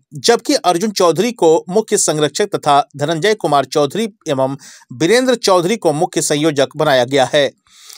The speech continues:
इसके अतिरिक्त बड़ी संख्या में लोगों को यज्ञ समिति का सदस्य बनाया गया है, जिनके अथक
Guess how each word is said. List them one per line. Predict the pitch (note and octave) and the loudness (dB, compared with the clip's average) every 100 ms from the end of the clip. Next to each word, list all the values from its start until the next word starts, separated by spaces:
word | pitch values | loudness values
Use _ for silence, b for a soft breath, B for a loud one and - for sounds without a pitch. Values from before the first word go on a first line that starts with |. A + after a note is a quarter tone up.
| B | B
इसके | G#3 - - | 0 0 0
अतिरिक्त | B3+ G3 F#3+ F#3+ A#3+ F3 | 0 0 0 0 0 -2
बड़ी | D#3+ E3+ | 0 -2
संख्या | - E3+ D3+ G#3+ | -2 -4 0 0
में | G#3+ | 2
लोगों | G3+ D#3+ E3+ | 2 0 0
को | E3 D3+ | 0 0
यज्ञ | C#3+ E3+ - | 0 -2 -2
समिति | D3 D3+ G#3 | -2 -4 -4
का | F#3+ | -2
सदस्य | C#3 C#3+ D3+ - | -2 0 -2 -2
बनाया | B2+ B2+ D#3 | -2 0 0
गया | E3+ F#3+ F3 | 0 0 2
है, | G#3 | 2
जिनके | F3 D#3 D3 E3 | 0 -4 -4 -4
अथक | - E3 A#3 | -2 -2 -4